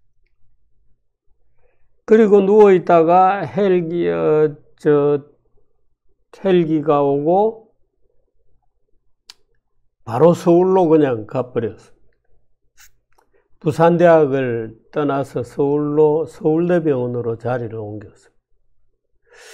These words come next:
그러면서 사실 이재명 대표의 어떤 지도자로서의 품격이라든가 인내심 같은, 또는 어려운 때 어떤 얼굴, 어떤 모습을 보여주느냐는,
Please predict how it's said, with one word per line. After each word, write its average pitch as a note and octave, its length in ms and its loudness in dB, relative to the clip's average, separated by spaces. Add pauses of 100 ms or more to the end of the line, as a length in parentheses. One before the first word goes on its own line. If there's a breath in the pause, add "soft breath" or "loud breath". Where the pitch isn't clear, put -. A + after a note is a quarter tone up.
(200 loud breath)
그러면서 C4 580 4
사실 E3 440 -2
이재명 F3 540 0
대표의 D3 680 0
어떤 C3+ 400 -4
지도자로서의 D#3+ 1000 -2
품격이라든가 C3 1400 -4 (600)
인내심 D3 720 -2
같은, G#2+ 540 -12 (1300)
또는 D#3 440 4
어려운 A3 560 4
때 F3+ 100 4
어떤 B3+ 520 4
얼굴, G3 800 2
어떤 G#3+ 280 2
모습을 A3+ 560 2
보여주느냐는, C3+ 1400 0